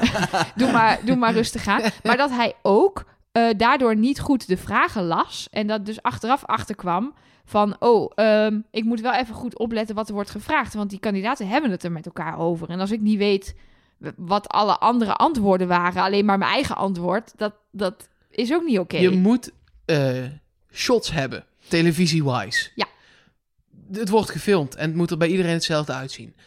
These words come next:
Speaker 3: Dus al, de mol, denk ik, maakt die test,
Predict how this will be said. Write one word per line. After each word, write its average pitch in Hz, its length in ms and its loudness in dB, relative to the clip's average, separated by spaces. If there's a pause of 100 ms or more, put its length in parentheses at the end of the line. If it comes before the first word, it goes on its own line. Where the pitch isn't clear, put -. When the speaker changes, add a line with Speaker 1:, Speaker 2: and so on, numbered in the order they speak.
(120)
Speaker 3:
Dus - 260 -6 (500)
al, - 180 -8 (580)
de 160 160 -6
mol, 185 460 0 (300)
denk 185 280 -2
ik, 170 240 -6 (160)
maakt 170 440 -2
die 151 140 -10
test, 226 400 -2